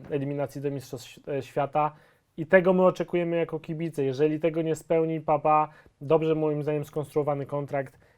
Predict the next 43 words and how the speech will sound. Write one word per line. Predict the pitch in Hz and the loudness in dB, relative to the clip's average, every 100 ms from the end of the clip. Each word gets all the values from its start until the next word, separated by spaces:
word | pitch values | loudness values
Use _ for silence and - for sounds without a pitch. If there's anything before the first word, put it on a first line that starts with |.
| - | -6
ja | 165 240 | 4 4
się | 233 220 | 4 0
cieszę. | 214 185 - 127 | 4 4 4 -2
Ja | 147 | 0
widzę, | 190 196 | 0 0
że | 170 | 0
jest | 165 170 | 0 0
teraz | 165 | -2
spore | - 170 165 | 0 2 2
narzekanie, | 151 143 131 170 185 190 | 2 -2 -4 0 0 0
że | 156 | -2
mógł | 156 151 | -2 -4
być | 139 - | -8 -8
ten, | 170 170 | -4 -4
mógł | 156 | -4
tamten. | 160 170 175 170 - | -4 -4 -4 -6 -4
Nigdy | 233 294 277 | -2 0 0
się | 233 247 | -2 0
nie | 233 | 2
dogodzi | 220 226 208 208 | 4 4 0 2
każdemu, | 196 180 220 208 | 2 4 2 2
co | 196 | -2
przed | - 190 | -4 -6
chwilą | 196 190 | -4 -2
powiedziałem, | 185 185 175 185 185 | -2 -2 0 0 0
ale | 175 175 | 0 0
uważam, | 165 180 165 151 | 2 0 0 2
że | 156 | 0
jest | 156 | 2
to | 151 | -4
zmiana | 139 160 160 156 | -2 -2 -2 -2
na | 143 | -4
plus | 127 180 180 180 - | -2 2 2 0 -10
i, | 165 156 156 156 151 151 160 | -6 -2 0 0 0 -2 -4
i | 156 | -2
tego | - 165 156 | 0 2 0
się | 156 | 0
będę | 151 151 147 | 0 0 -2
trzymał. | - 135 117 | -4 -8 -8
Cieszę | 117 233 220 202 | 6 8 8 2
się | 190 | 2
jako | 185 160 | 2 2
kibic, | 156 180 160 165 - | -8 -8 -6 -8 -8